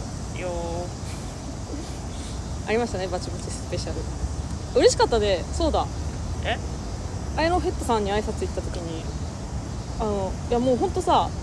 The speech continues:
Speaker 2: 昔やってた、だから、ニコニコスベローのところでしか、あ-、挨拶させてもらってなかったじゃん。てか、会わなかったじゃん。
Speaker 1: ああ。
Speaker 2: 辻井さんが。
Speaker 1: 二年前ぐらいだよね。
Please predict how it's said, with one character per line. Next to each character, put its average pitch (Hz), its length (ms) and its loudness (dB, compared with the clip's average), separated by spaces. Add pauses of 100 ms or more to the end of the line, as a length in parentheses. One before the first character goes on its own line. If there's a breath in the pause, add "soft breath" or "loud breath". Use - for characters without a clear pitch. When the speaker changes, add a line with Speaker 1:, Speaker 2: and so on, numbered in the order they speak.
(300)
Speaker 2:
昔 349 360 6
や 349 100 8
っ - 20 4
て 349 140 0
た、 247 120 4
だ 214 80 4
か 202 100 2
ら、 175 240 6 (220)
ニ 233 100 4
コ 330 140 2
ニ 339 100 2
コ 320 140 2
ス 330 160 2
ベ 311 120 6
ロ 214 140 8
ー - 20 2
の 175 220 0 (1300)
と 123 60 0
こ 262 140 6
ろ 277 100 10
で 220 100 8
し - 80 -2
か、 170 140 0
あ-、 - 20 2 (540)
挨 262 100 4
拶 190 300 -2
さ 214 120 -4
せ - 80 -4
て 226 60 0
も 220 80 2
ら 220 60 4
っ 214 40 -2
て - 100 -2
な 220 80 2
か 202 100 0
っ - 20 0
た 185 100 -4
じ - 60 -4
ゃ - 40 -4
ん。 - 40 -4 (160)
て - 60 -2
か、 - 60 -4
会 233 120 6
わ 277 60 8
な 311 100 2
か - 80 -4
っ - 40 0
た - 120 -4
じ - 80 -6
ゃ - 20 -6
ん。 - 40 -4
Speaker 1:
あ - 20 -4 (840)
あ。 - 20 -2 (120)
Speaker 2:
辻 208 220 0
井 208 60 2
さ 196 120 -4
ん 185 120 -4
が。 175 120 -2 (460)
Speaker 1:
二 240 140 4
年 285 240 8
前 294 180 8
ぐ 294 80 6
ら 220 80 6
い - 20 4
だ 139 60 0
よ - 60 -2
ね。 - 100 -2